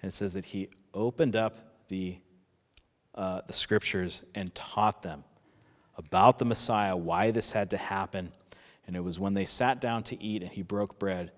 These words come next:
all of a sudden they recognized him as Jesus. And then zoop, zoop, zoop, he's gone,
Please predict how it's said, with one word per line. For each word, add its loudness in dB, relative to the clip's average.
all 0
of 0
a 0
sudden 0
they 0
recognized -2
him -6
as -4
Jesus. -6
And -2
then -2
zoop, -8
zoop, -10
zoop, -6
he's -10
gone, -2